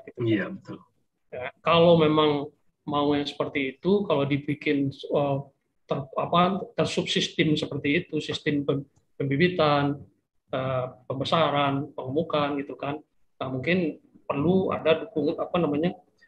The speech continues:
Speaker 1: ya, kembali lagi, kalau saya dari,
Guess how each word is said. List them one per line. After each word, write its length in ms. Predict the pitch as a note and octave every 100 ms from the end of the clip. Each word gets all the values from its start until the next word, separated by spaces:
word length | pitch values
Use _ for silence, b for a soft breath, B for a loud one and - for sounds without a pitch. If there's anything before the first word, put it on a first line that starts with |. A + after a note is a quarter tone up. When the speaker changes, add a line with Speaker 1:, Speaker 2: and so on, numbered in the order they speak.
| b _ -
Speaker 1:
ya, 80 | D3
kembali 320 | D#3+ D#3 D#3+
lagi, 240 | G#3 G3
kalau 240 | F#3+ E3+ D#3+
saya 480 | G3 A3+ G#3 E3+ - - -
dari, 320 | E3+ E3 E3+